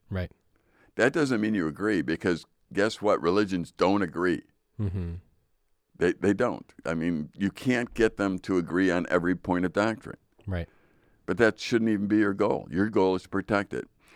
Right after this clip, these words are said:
Speaker 2: When it crosses the line where you're running airplanes into buildings and that kind of thing, okay, then you, you know, you have to create laws or do things to stop.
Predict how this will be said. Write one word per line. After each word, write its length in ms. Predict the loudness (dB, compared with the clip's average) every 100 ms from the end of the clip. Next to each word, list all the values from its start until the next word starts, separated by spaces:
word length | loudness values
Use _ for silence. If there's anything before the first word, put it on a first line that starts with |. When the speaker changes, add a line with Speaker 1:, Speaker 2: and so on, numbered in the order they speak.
| -20 _
Speaker 2:
When 220 | 0 2
it 120 | 0
crosses 480 | 0 0 0 -2 -4
the 100 | -2
line 500 | -2 -2 -2 -2 -2
where 420 | -2 -2 -2 -4 -4
you're 160 | -6 -2
running 320 | -2 0 0
airplanes 440 | -2 -2 -4 -4
into 140 | -4 -4
buildings 500 | -2 -2 -2 -6 -6
and 80 | -10
that 120 | -8
kind 140 | -8
of 80 | -6
thing, 220 | -6 -6 -4
okay, 320 | -4 -4 -4
then 240 | -2 -2
you, 100 | -2 -6 _ -4
you 100 | -2
know, 160 | -2
you 220 | 0 4
have 220 | 4 2 -2
to 160 | -6 -8 _ _ _ -8
create 340 | 0 2 2
laws 380 | 0 -2 -2 -6
or 60 |
do 220 | -4 -2 -2
things 440 | -4 -6 -8 -12
to 140 | -12 -10
stop. 400 | -2 0 0